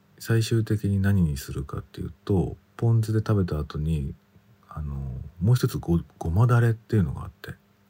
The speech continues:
ごまだれっていうかね、これもね、パックで入ってるんだけど、えーと、ごまペーストっていうね、練りごまっていうのかな。それもすごいおすすめなんだけど、えー、それを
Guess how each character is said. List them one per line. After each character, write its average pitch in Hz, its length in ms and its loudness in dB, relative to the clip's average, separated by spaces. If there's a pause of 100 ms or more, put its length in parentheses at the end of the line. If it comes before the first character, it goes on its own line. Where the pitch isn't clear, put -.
ご 82 80 -4
ま 95 180 4
だ 107 120 4
れ 104 100 4
っ - 20 4
て - 220 -2
い - 20 6
う 92 60 4
か 80 100 -6
ね、 62 180 -8 (220)
こ - 160 -8
れ 120 80 2
も 127 180 4
ね、 117 280 2 (260)
パ 135 120 0
ッ - 20 2
ク - 180 0
で 73 60 2
入 73 140 -2
っ - 20 -6
て - 100 -8
る 69 80 -4
ん - 60 -8
だ - 80 -10
け - 100 -8
ど、 73 300 -2 (400)
え 71 260 -4
ー - 120 -20
と、 69 260 -6
ご 92 100 0
ま 123 160 6
ペ 135 220 4
ー - 20 4
ス 87 120 -2
ト 76 160 -4
っ - 20 -6 (140)
て 64 100 -8
い 57 80 -6
う 55 180 -6
ね、 58 220 -6 (840)
練 85 140 4
り 95 100 6
ご 107 140 6
ま 117 100 4
っ 139 60 -2 (680)
て 104 100 0
い - 20 6
う - 20 4
の 76 80 0
か - 140 -12
な。 - 160 -12 (640)
そ - 160 -4
れ 123 60 4
も 123 120 4
す 113 140 0
ご 113 80 4
い - 20 -
お 78 100 2
す 78 120 -4
す 85 120 -6
め 85 100 4
な 82 100 0
ん 73 80 -4
だ 64 80 -8
け - 160 -14
ど、 67 360 -6 (520)
え - 20 -8
ー、 69 220 -8
そ 82 180 -8
れ 110 300 4
を 104 320 2